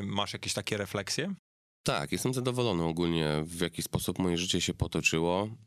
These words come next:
Speaker 2: mm, e, i z tego, że, mm, e, z, właśnie ze sportu olimpijskiego po, po jakieś tam, po zdobyciu,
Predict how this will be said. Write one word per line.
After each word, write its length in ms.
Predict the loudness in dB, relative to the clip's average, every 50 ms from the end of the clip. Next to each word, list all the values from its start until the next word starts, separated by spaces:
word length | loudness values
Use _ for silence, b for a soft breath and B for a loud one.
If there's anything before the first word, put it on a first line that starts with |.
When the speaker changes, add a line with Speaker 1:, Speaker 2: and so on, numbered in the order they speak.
| -10 -8
Speaker 2:
mm, 520 | -4 -4 -2 -2 -2 -2 -2 -2 -2 0 0 0
e, 640 | 0 0 0 2 2 2 2 2 0 0 0 0 -2 -2
i 120 | -2 -2 -4
z 100 | -2 -2
tego, 340 | -2 -2 0 0 0 0 0
że, 440 | 0 0 0 0 0 0 -2 -4 -6 B B B B B B B B B B _ -4
mm, 400 | 0 0 2 2 2 0 0 0
e, 500 | 0 -2 -2 -2 -4 -4 -4 -4 -4 -4
z, 240 | -4 -4 -4 -2 -2
właśnie 340 | -2 -2 0 0 0 0
ze 120 | 0 0 -2
sportu 380 | -4 0 0 0 0 2 0
olimpijskiego 1080 | 0 2 2 0 0 0 -2 -2 -2 -2 -4 -2 -2 -2 0 0 0 0 2 2 0 -2 -2
po, 340 | -2 0 0 2 0 -2 -2 -2
po 220 | 0 0 2 2 0
jakieś 240 | -2 -2 -6 -6
tam, 240 | -2 0 0 -2 -2
po 120 | -2 -4 -2
zdobyciu, 560 | -2 -2 0 0 -2 0 0 0 0 0